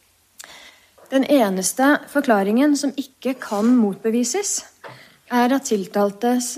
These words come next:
D N A som er funnet i avdødes blod, har blitt avsatt der samtidig som avdødes blod ble avsatt der. Avdødes blod ble avsatt på strømpebuksen etter at hun var påført en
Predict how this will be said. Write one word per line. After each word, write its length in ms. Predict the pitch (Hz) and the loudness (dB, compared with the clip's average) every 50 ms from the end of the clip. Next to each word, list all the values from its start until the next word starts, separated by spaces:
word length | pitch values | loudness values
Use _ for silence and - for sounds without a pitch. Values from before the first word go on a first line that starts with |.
| - _ | -10 _
D 160 | 240 196 226 233 233 | -4 0 2 4 4
N 100 | 233 240 | 4 4
A 80 | 247 294 339 320 | 4 2 2 0
som 200 | - - 240 240 | 0 -2 -2 -2
er 100 | 233 - - | -2 -2 -2
funnet 400 | 277 233 196 175 196 196 190 - | 0 0 0 0 -2 -4 -4 -4
i 80 | 233 - | -2 -2
avdødes 580 | 190 190 180 165 175 190 202 196 220 226 - - | 0 -2 -2 -4 -2 -2 -2 0 0 -2 -2 -2
blod, 280 | 240 262 330 403 403 - - - - - _ _ - - | 0 2 2 2 0 -4 -10 -20 -20 -20 _ _ -16 -6
har 260 | - 185 185 190 196 185 | -2 0 0 0 0 0
blitt 180 | 233 240 - | -2 -2 0
avsatt 460 | 185 180 175 165 - - 214 202 208 - | 0 -2 -2 -2 -2 -2 -4 -4 -2 0
der 300 | 254 254 269 277 262 - - | 2 2 4 2 0 -4 -8
samtidig 840 | - - 240 233 226 226 - - 202 185 170 175 175 190 220 254 247 | -4 0 2 2 2 2 0 -2 -2 -2 -2 -2 2 2 2 2 2
som 200 | 247 - 240 233 - | 0 -2 -2 0 0
avdødes 560 | 185 180 170 170 175 190 190 185 208 208 - - 175 | 0 -2 -2 -2 -2 -2 0 0 -2 -4 -4 -6 -6
blod 320 | 175 185 180 180 190 190 - - _ _ | -4 -2 -2 -2 -4 -6 -8 -14 _ _
ble 140 | 202 196 - - | -4 -4 -2 -2
avsatt 380 | 147 123 - - - - - - | -4 -6 -4 -6 -8 -8 -10 -10
der. 140 | - - - - _ _ _ _ _ _ _ _ - - - - - - - - - - - - _ _ - | -12 -12 -12 -14 _ _ _ _ _ _ _ _ -20 -20 -20 -20 -18 -16 -16 -16 -16 -20 -20 -20 _ _ 2
Avdødes 540 | 240 254 247 233 269 269 247 285 277 - 254 | 2 4 4 6 4 4 4 4 2 2 2
blod 320 | 220 254 320 359 381 349 | 2 4 4 4 4 4
ble 80 | 311 302 | 4 4
avsatt 400 | 214 233 226 214 - 269 262 - | 4 4 4 2 0 -2 -4 -4
på 80 | - 269 | -8 -6
strømpebuksen 800 | - 262 269 233 214 - 196 185 214 202 - - - 294 294 - | -2 0 0 0 0 0 -2 -4 -4 -4 -4 -2 -2 -2 0 0
etter 380 | - 254 - - - 208 202 202 | -2 -6 -6 -6 -4 -2 -2 -2
at 140 | 202 - 226 | 0 0 2
hun 80 | 220 | 2
var 140 | 220 220 220 - | 2 2 2 0
påført 460 | 208 196 196 196 - 233 233 233 - - | 0 -2 0 0 0 -2 -2 -2 -4 -2
en 300 | 190 185 196 214 226 | 0 2 2 2 0